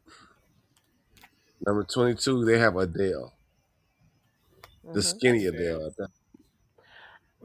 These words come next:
Speaker 2: She still sings the same regardless if she's fat or skinny.
Speaker 3: <laughs>
Speaker 2: My God.
Speaker 1: Yeah, this is the skinny Adele.
Speaker 3: Okay,
Speaker 1: It's
Speaker 3: so let
Speaker 1: not
Speaker 3: me ask you this.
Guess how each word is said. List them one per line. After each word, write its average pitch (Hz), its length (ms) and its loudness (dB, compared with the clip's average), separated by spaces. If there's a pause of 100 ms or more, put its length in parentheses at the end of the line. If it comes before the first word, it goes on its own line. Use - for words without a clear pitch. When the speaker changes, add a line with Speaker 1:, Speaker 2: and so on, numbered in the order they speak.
(120)
Speaker 2:
She 370 260 2
still 403 340 6
sings 392 320 6
the 320 120 0 (100)
same 370 320 6
regardless 285 380 6
if 277 100 -6
she's 233 240 -4 (260)
fat 320 240 12
or 277 80 2
skinny. 330 600 4 (260)
Speaker 3:
<laughs> - 1300 -6
Speaker 2:
My 294 280 4 (260)
God. 240 640 8 (380)
Speaker 1:
Yeah, 104 80 -20 (100)
this 104 120 -20
is - 160 -20
the - 60 -20
skinny 104 400 -18
Adele. 170 80 -10
Speaker 3:
Okay, 190 360 0
Speaker 1:
It's 208 60 -8
Speaker 3:
so 196 80 -8
let 190 140 2
Speaker 1:
not - 20 2
Speaker 3:
me 208 80 -4
ask 208 240 -2
you 196 80 -14
this. 202 280 -6